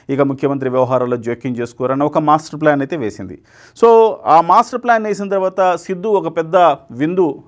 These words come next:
అరేంజ్ చేశారు. ఆ విందుకు దాదాపుగా ఎనభై శాతం మంది ఎమ్మెల్యేలు బొ-, పొలోమంటూ వెళ్ళిపోయారు.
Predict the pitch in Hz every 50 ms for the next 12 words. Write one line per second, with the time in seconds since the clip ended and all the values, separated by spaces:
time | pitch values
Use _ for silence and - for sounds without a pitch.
0 | _ - 123 131 147 160 165 160 151 151 165 151 151 139 120 117 135 143 147 151
1 | 156 143 127 127 131 139 151 160 165 160 175 165 170 165 143 135 139 135 135 131
2 | 127 127 117 113 120 117 113 120 156 170 165 135 110 - _ _ _ - 123 131
3 | 143 156 151 147 139 123 110 110 113 117 117 117 127 135 147 151 147 143 127 127
4 | 120 117 117 110 120 117 120 139 165